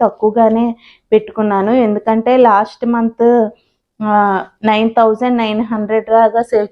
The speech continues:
చేశానండి. దానివల్ల నాకు కొంచెం కష్టం అనిపించింది.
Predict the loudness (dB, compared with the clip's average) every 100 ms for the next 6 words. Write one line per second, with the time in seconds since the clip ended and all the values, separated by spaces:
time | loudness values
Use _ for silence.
0 | -8 -4 -2 -2 0 0 2 0 0 2
1 | 2 0 -4 -6 -6 -6 -4 -6 -4 -2
2 | 0 -2 -2 -4 -2 -2 0 0